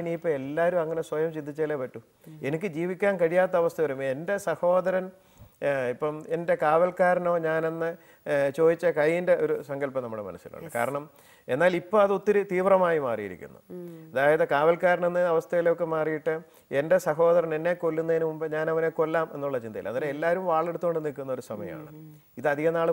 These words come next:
Speaker 1: പോകത്തില്ലെന്നുള്ളത് എല്ലാവർക്കും അറിയാം. അതുകൊണ്ട് സ്വയം മാറുക എന്നുള്ളതേ ഉള്ളൂ. ഈ ഞങ്ങളിപ്പോൾ Light of Love എന്ന കൺസെപ്റ്റിലൂടെ കുഞ്ഞുങ്ങളിൽ എത്തിച്ചേരാൻ ശ്രമിക്കുന്നതും ആ ഒരു അർത്ഥത്തിലാണ്.
Speaker 2: ഓക്കെ.
Speaker 1: അതായത്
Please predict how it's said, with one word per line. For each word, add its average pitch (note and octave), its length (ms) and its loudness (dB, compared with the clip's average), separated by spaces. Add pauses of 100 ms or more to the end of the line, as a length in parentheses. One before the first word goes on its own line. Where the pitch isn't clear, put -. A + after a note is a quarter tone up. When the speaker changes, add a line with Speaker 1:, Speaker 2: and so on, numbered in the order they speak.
Speaker 1:
പോകത്തില്ലെന്നുള്ളത് C#3 640 -2
എല്ലാവർക്കും F#2+ 340 -12
അറിയാം. - 160 -20 (340)
അതുകൊണ്ട് C#3 280 -6 (120)
സ്വയം D3+ 320 2 (400)
മാറുക D3+ 300 0 (120)
എന്നുള്ളതേ A2+ 380 -6
ഉള്ളൂ. F#2+ 160 -10 (440)
ഈ B2 160 -6
ഞങ്ങളിപ്പോൾ D3 360 0 (120)
Light C#3+ 220 -2 (100)
of E3+ 80 0 (100)
Love E3+ 200 4
എന്ന E3+ 180 -2
കൺസെപ്റ്റിലൂടെ D3 680 -4 (440)
കുഞ്ഞുങ്ങളിൽ E3+ 440 0 (140)
എത്തിച്ചേരാൻ D3 500 0
ശ്രമിക്കുന്നതും C3+ 560 -6 (200)
ആ - 20 -2 (100)
ഒരു C3 140 -2
അർത്ഥത്തിലാണ്. F#2 560 -10 (340)
Speaker 2:
ഓക്കെ. - 180 -20
Speaker 1:
അതായത് C3+ 380 2